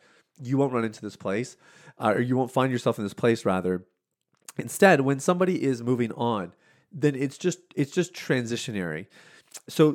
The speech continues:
when, when a transition takes place, this is a wonderful opportunity for you to reevaluate.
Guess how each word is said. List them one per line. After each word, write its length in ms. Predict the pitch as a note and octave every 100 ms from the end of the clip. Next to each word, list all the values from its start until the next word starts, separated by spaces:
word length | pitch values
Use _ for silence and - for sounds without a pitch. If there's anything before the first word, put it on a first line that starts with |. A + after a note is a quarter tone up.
| -
when, 300 | C#3 D#3+ E3+
when 260 | C3 D3
a 40 | D3
transition 480 | - E3+ E3 G3 A3+
takes 240 | F3 D3+
place, 260 | - C3 B2
this 180 | C#3+
is 100 | E3
a 60 | D3
wonderful 680 | A#2+ A#2+ C#3 F#3+ A3 G3 B2+
opportunity 640 | B2+ B2+ A#2+ - A#2 G#2+
for 200 | A2 -
you 160 | G#2+ A2+
to 80 | A2
reevaluate. 920 | G2+ G2+ F#2+ G#2 G2+ G#2 F#2+ E2+ F2+